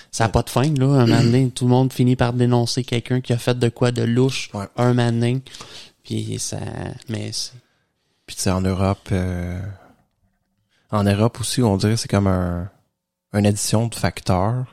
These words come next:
Speaker 1: Ouais. Mais
Speaker 2: qui
Speaker 1: c'est
Speaker 2: a fait ça aussi, la, la, l'affaiblissement de la
Speaker 1: Mais tu sais, on parle de faits, tu sais, ça a quand même duré deux cents, deux cent cinquante ans.
Speaker 2: En Europe,
Speaker 1: En
Speaker 2: terrible,
Speaker 1: Europe, là,
Speaker 2: ouais.
Speaker 1: c'est, c'est quand même long avant qu'on,
Speaker 2: <clears throat> Ouais, c'est ça.
Speaker 1: tu sais.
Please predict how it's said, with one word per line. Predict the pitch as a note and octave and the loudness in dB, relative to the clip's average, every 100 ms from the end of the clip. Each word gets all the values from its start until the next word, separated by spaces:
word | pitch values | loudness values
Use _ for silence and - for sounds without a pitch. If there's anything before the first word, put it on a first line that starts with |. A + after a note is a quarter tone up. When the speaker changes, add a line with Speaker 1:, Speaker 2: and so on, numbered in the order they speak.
| _ | _
Speaker 1:
Ouais. | B2 A#2 C3+ - _ _ _ _ _ _ _ _ _ - | -6 -4 -6 -10 _ _ _ _ _ _ _ _ _ -8
Mais | A2+ | -6
Speaker 2:
qui | G#2 | -2
Speaker 1:
c'est | G#2 | -2
Speaker 2:
a | |
fait | - F2+ | 0 -2
ça | - | 0
aussi, | G2+ - A2+ | -2 -2 0
la, | G2 F#2+ | 0 -2
la, | - | -4
l'affaiblissement | F2 F#2+ A#2 G#2 G2+ - A2 A2 | -4 0 0 0 0 0 2 2
de | |
la | G2+ F#2+ F2+ - _ B2 | 0 -2 -4 -8 _ -12
Speaker 1:
Mais | |
tu | - F3 F#3 | -4 -2 -2
sais, | |
on | C3+ A#2 | -2 0
parle | C3 C#3 | 2 2
de | A#2 | 0
faits, | - D#3 F3 | 0 0 0
tu | - | -2
sais, | - | -4
ça | A#2+ | -6
a | B2 | -2
quand | A#2+ | 0
même | C3+ E3 | 2 2
duré | B2+ B2 D3 C#3 | 0 0 -2 -4
deux | B2+ B2 | 0 2
cents, | A#2 - F3+ | 2 0 0
deux | D3+ A#2+ | 0 -2
cent | - A#2 | -2 -2
cinquante | - A#2+ - A#2+ A2+ E3 | -2 -2 -2 -2 0 0
ans. | F#3 - - - | -2 -6 -18 -8
Speaker 2:
En | F2+ | -4
Europe, | F#2+ G#2 - B2+ | 0 0 -2 0
Speaker 1:
En | B2+ | 4
Speaker 2:
terrible, | A#2 A2+ B2 | 4 4 4
Speaker 1:
Europe, | F#3 A#2+ | 4 4
là, | C#3 F3 | 4 2
Speaker 2:
ouais. | A#2 - - - - | 2 -6 -20 -20 -12
Speaker 1:
c'est, | - A#2 | -8 -6
c'est | G#2+ - | -4 -4
quand | G#2+ A2+ | 0 2
même | B2 B2 A#2 | 4 4 4
long | A#2 D#3+ | 4 2
avant | C3+ A2+ B2 - | 2 2 0 0
qu'on, | A2+ A2+ A2+ A2+ A2 - _ _ | 2 2 2 0 -2 -6 _ _
Speaker 2:
<clears throat> | |
Ouais, | A#2 B2 | 0 0
c'est | - G#2 | 0 -4
ça. | A2+ | -6
Speaker 1:
tu | B2+ | -10
sais. | - A#2 | -10 -8